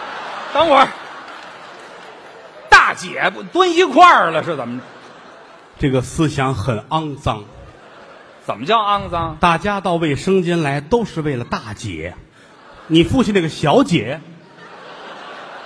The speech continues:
Speaker 1: 你到卫生间去是为了大姐。
Speaker 2: 就是这么说比较文雅一些。
Speaker 1: 什么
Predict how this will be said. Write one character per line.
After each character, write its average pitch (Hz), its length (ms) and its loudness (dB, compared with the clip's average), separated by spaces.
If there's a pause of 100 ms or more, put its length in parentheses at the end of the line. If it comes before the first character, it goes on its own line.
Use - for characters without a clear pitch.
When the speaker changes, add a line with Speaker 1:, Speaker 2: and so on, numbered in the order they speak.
(920)
Speaker 1:
你 170 260 -6
到 226 180 0
卫 214 200 -2
生 220 220 -6
间 208 240 -6
去 151 400 -6
是 165 160 -6
为 151 160 0
了 147 80 -2
大 156 200 0
姐。 135 200 -10 (1400)
Speaker 2:
就 247 140 -2
是 - 80 -8
这 240 80 -2
么 175 100 0
说 220 200 0
比 135 120 -4
较 135 100 0
文 135 260 0
雅 127 140 -6
一 92 120 -12
些。 - 160 -12
Speaker 1:
什 104 140 -6
么 131 300 -2